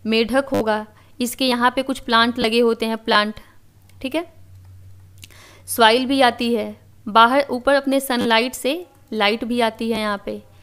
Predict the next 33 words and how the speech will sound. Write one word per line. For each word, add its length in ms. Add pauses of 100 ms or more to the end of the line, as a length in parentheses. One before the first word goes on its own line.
(320)
एयर 280
भी 180
आएगा, 500 (300)
ऑक्सीजन 560 (600)
लेंगे 360
सब 240
और 120
सीओ 260
टू 160
छोड़ेंगे 420
ऊपर। 300 (580)
तो 140
कई 240
सारे 260
छोटे 320
छोटे 320
ऑर्गेनिज्म 600
भी 120
होते 280
हैं, 140
तो 120
ये 120
भी 140
एक 160
इकोसिस्टम 540
बन 120
गया 120
है 60
ना 80
बेटा। 260
Group 240
of 180
population, 600